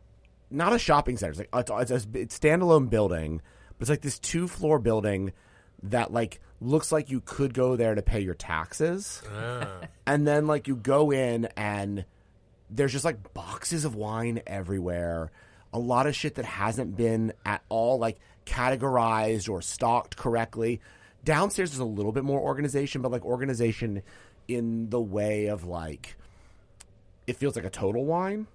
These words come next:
Speaker 1: if that
Speaker 2: Okay.
Speaker 1: makes sense. Like, just very high bookcases with just wine that's, that's boring. Like, there's no, it, and then you go upstairs and there's liquor.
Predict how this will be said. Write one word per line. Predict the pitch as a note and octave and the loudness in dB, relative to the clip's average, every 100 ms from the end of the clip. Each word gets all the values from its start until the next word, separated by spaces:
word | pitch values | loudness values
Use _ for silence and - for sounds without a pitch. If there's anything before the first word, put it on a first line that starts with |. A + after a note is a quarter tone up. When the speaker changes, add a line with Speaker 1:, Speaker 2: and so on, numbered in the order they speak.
| _ - - | _ -18 -6
Speaker 1:
if | D3+ | 4
that | D#3 | 6
Speaker 2:
Okay. | D#3 | 6
Speaker 1:
makes | D#3 | 2
sense. | D#3+ D3+ | 2 0
Like, | B2+ | -2
just | A#2 | -4
very | F#2+ B2+ C3+ - - | 2 4 2 -2 -14
high | - E3 E3 | 0 8 8
bookcases | E3+ C#3+ D3+ - D3 C#3 - C3+ C3 A#2+ - - - - | 8 6 4 0 -2 0 0 2 2 0 -8 -20 -20 -6
with | B2+ | -4
just | C#3 B2+ | -2 -4
wine | G2 A#2+ A#2 A#2+ | -2 0 0 2
that's, | A2+ G#2 - - - - - _ _ _ _ | 0 -2 -4 -8 -10 -20 -20 _ _ _ _
that's | B2+ D#3 A#2 | -4 -4 -2
boring. | A2+ C3 D#2 B1+ - - | 2 2 2 -6 -14 -10
Like, | G#2+ | -6
there's | G#2+ B2+ | -2 0
no, | C3+ C#3 D#3 D#3 | 2 8 10 8
it, | - C3 - D3 - - - - _ - - - | 2 -6 -6 -8 -12 -20 -20 -20 _ -20 -4 2
and | D3+ | 4
then | D#3+ E3 | 4 2
you | D3+ | 2
go | C#3+ C#3 - - | 4 4 2 2
upstairs | F#3+ - - B2 F#2 E2+ D#2+ F#2+ - - - - - _ _ - - - - | 2 0 -2 -2 -2 -2 -4 -6 -10 -14 -20 -20 -20 _ _ -20 -20 -20 0
and | C#3+ C3+ B2+ A#2+ | 4 6 6 4
there's | B2 A#2 G2 | 4 2 2
liquor. | B2+ B2+ - D#2 D3+ | 2 2 2 -2 -2